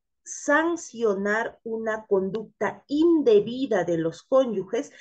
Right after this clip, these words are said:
quienes han alterado o vulnerado alguno de los deberes del matrimonio. Por eso es que al inicio les decía,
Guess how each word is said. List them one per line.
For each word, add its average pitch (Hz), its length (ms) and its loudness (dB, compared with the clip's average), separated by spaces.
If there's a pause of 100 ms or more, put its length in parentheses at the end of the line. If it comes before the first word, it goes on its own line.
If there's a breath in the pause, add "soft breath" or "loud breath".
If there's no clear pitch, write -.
(220 loud breath)
quienes 185 520 0
han 247 240 -2
alterado 190 960 2
o 175 160 0
vulnerado 220 960 -2 (400 soft breath)
alguno 185 600 -4
de 190 160 -2
los 170 280 -4
deberes 170 720 0
del 165 200 -4
matrimonio. 156 880 -4 (280 loud breath)
Por 156 160 2
eso 170 180 -2
es 285 80 -2
que 277 120 0
al 240 120 -2
inicio 208 400 -2
les 208 200 2
decía, 185 540 -2